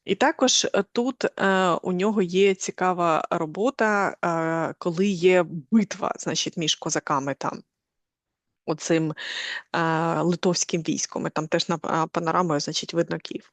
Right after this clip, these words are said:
Так чи інакше, аж сорок дев'ять штук. Це доволі багато. У нього дуже цікава ця титульна,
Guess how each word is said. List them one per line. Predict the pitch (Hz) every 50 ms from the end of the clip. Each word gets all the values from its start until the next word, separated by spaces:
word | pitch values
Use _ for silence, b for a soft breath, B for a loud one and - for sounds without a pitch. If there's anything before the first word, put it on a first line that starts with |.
| - B B B B B
Так | - 247 262
чи | - -
інакше, | 233 254 349 - - - -
аж | - 214 220 -
сорок | - 185 175 175 165
дев'ять | 147 170 - - 175 160 175 160 - - - - -
штук. | - - - - 160 - - - -
Це | - 151 165 165
доволі | 156 165 156 170 160 156
багато. | - 156 156 160 - - 151
У |
нього | 165 180 214 196 185
дуже | 170 190 - -
цікава | - - - - 165 156 151 160
ця | - - -
титульна, | - - 214 277 - - 349 330 294 285